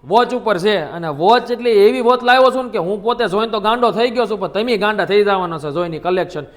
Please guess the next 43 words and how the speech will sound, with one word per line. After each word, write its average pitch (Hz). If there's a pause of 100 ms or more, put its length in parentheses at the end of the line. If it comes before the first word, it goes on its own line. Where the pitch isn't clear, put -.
(220)
એવું 208
જબરદસ્ત 214
કલેક્શન 214
છે, 180
આમ 202
નહીં 208
બતાવું 202
હું 170
અત્યારે. 143
હવે 123 (280)
આ 185
રી-, 214
આ 202
વીડિયોમાં 220
હું 220
તમને 220
આ 214
રીતે 214
નહીં 214
બતાવું, 180
હું 190
એક 208
એક 180
પીસ 185
બતાવી, 185
કારણ 180
કે 175
આ 175
બધું 180
આપણે 160
સતું 196
નથી 196
કરવાનું 156
વહેલા 143
હે, 110 (120)
બધું 165
એક 170
પછી 170
એક 151
આવશે, 151 (400)
એટલે 135
જોતા 180
જાઓ. 123